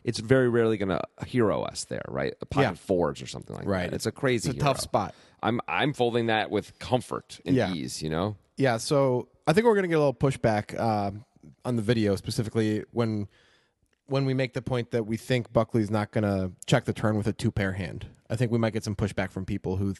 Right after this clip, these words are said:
Speaker 2: who think that that's not the case.
Speaker 1: Uh, really? Even on that wet a board? I think most people would
Speaker 2: You've
Speaker 1: think on
Speaker 2: seen the
Speaker 1: that
Speaker 2: comments before, right?
Speaker 1: Well, look, there's always pushback from someone,
Speaker 2: Yeah.
Speaker 1: somewhere. People al-, there's, you know, we get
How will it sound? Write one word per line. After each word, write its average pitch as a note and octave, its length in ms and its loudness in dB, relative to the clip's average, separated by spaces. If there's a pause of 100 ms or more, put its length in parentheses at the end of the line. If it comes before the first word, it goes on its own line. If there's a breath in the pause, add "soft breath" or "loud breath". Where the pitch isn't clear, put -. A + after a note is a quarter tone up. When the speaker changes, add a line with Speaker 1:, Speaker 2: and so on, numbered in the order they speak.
(140)
Speaker 2:
who A2 80 0
think G#2 220 0
that G2+ 140 -2
that's G2 220 -4
not G2 160 -2
the - 80 -12
case. - 540 -4
Speaker 1:
Uh, - 120 -8
really? A#3+ 280 2
Even A3+ 200 -2
on G3+ 160 2
that C#3 200 2
wet D3+ 120 4
a C#3+ 60 0
board? G#2 380 2
I C3+ 80 2
think G#3 240 0
most D3+ 200 4
people B2+ 200 2
would A2 100 4
Speaker 2:
You've A#2 140 2
Speaker 1:
think - 20 2
on G#2 60 4
Speaker 2:
seen - 60 4
the - 80 2
Speaker 1:
that F2+ 60 -2
Speaker 2:
comments F#2+ 320 0
before, F2 300 0
right? F#2+ 220 0
Speaker 1:
Well, - 260 2
look, F3 220 6
there's D#3+ 160 2
always F3+ 260 4
pushback D#3+ 420 0
from A#2 160 0
someone, F#2 560 0
Speaker 2:
Yeah. B2+ 180 6
Speaker 1:
somewhere. E2+ 220 -2
People D3 280 2
al-, G#2+ 320 2
there's, A#2+ 200 2
you C3+ 60 0
know, G2 180 4
we G#2+ 140 -2
get B2+ 220 2